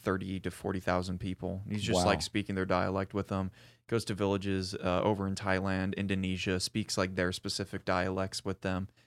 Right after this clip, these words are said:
Speaker 1: He's a, it's a really cool channel, right?
Speaker 2: Mm-hmm.
Speaker 1: And it's kinda what inspired me, uh, to get on this kick. Like, of, I've been talking to you and Zayd about it the past couple days.
Speaker 2: Yeah.
Speaker 1: Duolingo.
Speaker 2: Duolingo?
Speaker 1: Been trying to learn, like, Arabic
Speaker 2: Yeah.
Speaker 1: and all that.
Speaker 2: I must say, Duolingo is one of the strongest, like,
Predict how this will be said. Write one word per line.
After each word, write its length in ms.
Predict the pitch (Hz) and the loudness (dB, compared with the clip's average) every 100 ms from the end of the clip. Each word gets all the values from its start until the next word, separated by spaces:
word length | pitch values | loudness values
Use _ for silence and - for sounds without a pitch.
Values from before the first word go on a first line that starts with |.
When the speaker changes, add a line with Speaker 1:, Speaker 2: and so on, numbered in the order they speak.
| _ _ | _ _
Speaker 1:
He's 160 | 131 156 | -2 0
a, 80 | - | 0
it's 140 | - | 0
a 40 | |
really 300 | 190 175 165 | 4 6 8
cool 220 | 120 123 101 | 6 2 -4
channel, 400 | - 95 87 87 | 0 0 0 0
right? 240 | 95 92 - | 2 0 2
Speaker 2:
Mm-hmm. 240 | 107 98 90 - _ - | 4 6 2 -6 _ -2
Speaker 1:
And 120 | 113 | 0
it's 120 | - | 2
kinda 180 | 151 143 | 4 6
what 160 | 131 | 6
inspired 520 | 117 107 - 110 107 101 | 4 0 4 6 6 2
me, 220 | 98 95 | 0 2
uh, 220 | 92 92 90 | 4 4 2
to 80 | - | 0
get 120 | 101 | 2
on 140 | 98 92 | 2 0
this 140 | 90 | -2
kick. 260 | - 98 - | 0 -2 2
Like, 220 | 90 90 | 0 0
of, 120 | 87 95 | 0 2
I've 100 | 101 | 2
been 180 | 101 - _ | 2 -4 _
talking 240 | - 92 95 | 0 2 2
to 60 | |
you 260 | 90 98 95 | 2 2 4
and 160 | 95 95 | 2 2
Zayd 240 | 98 98 | 2 2
about 180 | 90 85 | 0 -2
it 40 | |
the 60 | - | -2
past 200 | 92 85 | -4 -4
couple 220 | - - | -6 -6
days. 320 | 98 92 92 | -4 0 6
Speaker 2:
Yeah. 200 | 107 101 101 | 8 10 10
Speaker 1:
Duolingo. 560 | 92 98 98 95 95 - - - - | 6 4 2 2 2 -2 -18 -8 8
Speaker 2:
Duolingo? 340 | 123 143 131 | 10 12 12
Speaker 1:
Been 160 | 127 147 | 12 10
trying 160 | 110 104 | 8 2
to 60 | |
learn, 240 | 98 98 95 | 2 2 2
like, 320 | 92 90 - | 2 0 -2
Arabic 440 | 101 101 104 98 98 | 2 2 2 0 2
Speaker 2:
Yeah. 280 | 95 87 87 | 4 6 2
Speaker 1:
and 120 | 98 107 | -2 -2
all 100 | 104 | 0
that. 240 | 107 110 | 0 6
Speaker 2:
I 120 | 123 | 10
must 240 | 151 147 - | 12 10 8
say, 420 | - 101 78 - _ - | 8 8 8 0 _ 2
Duolingo 680 | 110 123 117 117 120 139 143 | 10 10 12 10 8 6 4
is 180 | - 95 | 2 0
one 180 | 90 107 | 6 6
of 100 | 104 | 6
the 80 | 95 | 4
strongest, 600 | - 104 101 92 - - | 4 4 4 2 -4 -4
like, 180 | 80 | -4